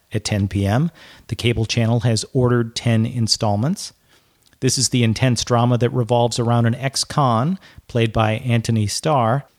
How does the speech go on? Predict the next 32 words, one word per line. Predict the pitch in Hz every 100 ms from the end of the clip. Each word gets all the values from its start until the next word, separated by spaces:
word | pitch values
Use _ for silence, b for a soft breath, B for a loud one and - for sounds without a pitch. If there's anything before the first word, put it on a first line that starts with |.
| _ _
who | - 156
assumes | 135 196 202 -
the | 185
identity | 147 135 135 131 127
of | 120
the | 131 143
incoming | 156 165 - 131 127 123 123 110 - -
sheriff | - 170 131 104 104 -
of | 127 104
Banshee, | 120 123 123 - 110 110
Pennsylvania. | - 113 104 135 208 151 85 - _ _ _ _ _ _ _ _ _ _ _ -
Fox | 185 170 180 - -
has | 127 117
ordered | 139 131 113
thirteen | - 147 139 135 120
episodes | 113 123 135 135 139
of | 135
a |
new | 143 156
fantasy | 151 - 208 220 175 - 160 -
action-adventure | 180 - - 139 135 139 220 - 113
series | - 117 107 127 127
called | - 147 143 147 135 b b
Hieroglyph. | b - 233 156 110 104 85 - - b b b b b b -
The |
show | 110 143
will | 139 147
be | 127
set | 117 139 135
in | 147 127 -
ancient | 135 127 175 185
Egypt | 156 131 123 165 -